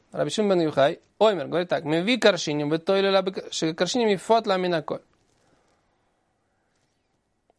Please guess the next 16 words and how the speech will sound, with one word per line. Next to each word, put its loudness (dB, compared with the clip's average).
Э, 2
вешает 0
ей 0
каршиним, 0
дает 2
ей, -2
и -4
каршиним 2
ей 0
лучше -2
всего. 0
Шмамина, 2
слышно -2
из 2
Раби 0
Шимона, -4